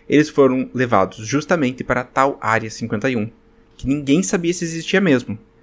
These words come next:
Mas rolavam boatos, e foi aí que ela ficou associada a um lugar onde o governo estuda secretamente os aliens.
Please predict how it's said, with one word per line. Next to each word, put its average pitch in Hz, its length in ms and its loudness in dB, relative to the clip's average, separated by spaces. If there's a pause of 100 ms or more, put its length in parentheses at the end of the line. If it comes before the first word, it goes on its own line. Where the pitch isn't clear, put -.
(300)
Mas 160 260 2
rolavam 156 380 2
boatos, - 540 -4
e 117 180 -2
foi 147 300 0
aí 139 160 2
que 202 140 2
ela 170 100 2
ficou 151 300 0
associada 139 800 2
a 127 60 0
um 127 120 -4
lugar 113 380 4
onde 104 180 -2
o 104 40 -4
governo 117 440 0
estuda 127 460 -4
secretamente 170 800 -2
os 120 100 -8
aliens. 82 560 -6